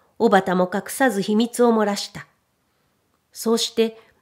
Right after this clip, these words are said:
何とかしてこの幽霊の真相を探り極める工夫はあるまいかと相談した。旗本に限らず、御家人に限らず、江戸の侍の次三男などというものは、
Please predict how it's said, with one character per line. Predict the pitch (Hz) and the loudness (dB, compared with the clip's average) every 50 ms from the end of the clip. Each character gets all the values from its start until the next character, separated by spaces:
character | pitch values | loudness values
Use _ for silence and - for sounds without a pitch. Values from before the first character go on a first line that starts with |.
| - - | -6 -2
何 | 214 240 277 277 | 0 0 0 -2
と | - - 208 | 0 -4 -2
か | - 190 180 | 0 0 -2
し | - - | -2 -2
て | - 196 | -4 -4
こ | 196 214 214 | 0 2 2
の | 226 226 226 | 4 4 4
幽 | 233 240 277 277 | 4 4 4 4
霊 | 240 202 185 180 | 4 4 4 4
の | 175 175 175 | 2 0 -2
真 | - - 214 226 220 | -2 -2 -2 -2 -2
相 | 214 - - 226 214 220 214 | -2 -2 -2 0 2 2 4
を | 214 214 208 | 2 2 0
探 | 208 - - 220 208 233 262 269 | -2 -4 -4 -2 -2 0 0 0
り | 269 269 269 | -2 -4 -6
極 | - - 262 254 254 254 | -6 -4 0 0 2 2
め | 254 254 247 | 4 2 4
る | 196 190 185 | 2 0 -2
工 | - - 196 | -2 -6 -8
夫 | 190 - 262 247 247 254 | -6 -4 -4 -2 2 2
は | 240 233 226 | 4 4 4
あ | 220 | 2
る | 214 240 262 | 2 0 0
ま | 269 262 247 | 0 0 0
い | 208 190 | -2 -4
か | - - 208 202 | -6 -10 -10 -6
と | - 175 | -6 -8
相 | 156 - 156 147 170 170 | -6 -4 -2 -2 -2 0
談 | 175 175 180 170 | -2 -4 -4 -6
し | 147 - - - | -10 -12 -14 -14
た。 | - 151 - _ _ _ _ _ _ _ _ _ _ _ _ _ _ _ _ _ _ _ _ _ _ _ _ _ _ _ _ _ _ _ _ _ _ _ _ _ _ _ | -14 -16 -16 _ _ _ _ _ _ _ _ _ _ _ _ _ _ _ _ _ _ _ _ _ _ _ _ _ _ _ _ _ _ _ _ _ _ _ _ _ _ _
旗 | _ - - 170 - - 208 233 | _ -8 -8 -8 -2 0 0 2
本 | 240 254 269 262 269 262 | 2 2 0 0 0 0
に | 254 262 254 247 | 2 2 0 -2
限 | - 233 220 220 226 226 214 | -2 -4 -2 0 0 0 0
ら | 214 214 202 | 0 -2 -4
ず、 | 170 - - - _ _ _ _ _ - | -6 -10 -16 -18 _ _ _ _ _ -10
御 | 170 190 180 165 | -4 -2 -2 -2
家 | - - 226 220 220 | 0 0 2 2 4
人 | 214 214 214 208 208 | 4 4 2 2 2
に | 208 208 208 | 0 -2 -2
限 | - 214 214 208 220 226 | -2 -4 -2 0 0 0
ら | 226 220 214 | 0 0 -2
ず、 | 180 143 160 - _ _ _ _ _ _ _ _ _ _ _ | -2 -8 -14 -16 _ _ _ _ _ _ _ _ _ _ _
江 | - - 170 175 170 | -4 -2 0 0 2
戸 | 202 220 | 2 2
の | 226 226 220 | 2 2 0
侍 | 220 226 208 214 214 220 220 214 214 214 | 2 0 2 2 4 4 4 4 4 4
の | 214 214 208 196 | 2 2 0 0
次 | 202 240 233 | -2 -6 -4
三 | - 302 311 302 269 220 | 0 0 0 2 2 2
男 | 196 175 170 170 | 0 0 0 -2
な | 165 165 165 | -2 -4 -2
ど | 160 170 165 | -4 -4 -4
と | 170 170 170 | -2 -4 -2
い | 185 190 | 0 0
う | 196 | 0
も | 196 196 | 0 0
の | 185 190 190 190 | -2 -2 -2 -4
は、 | 175 - - | -6 -8 -12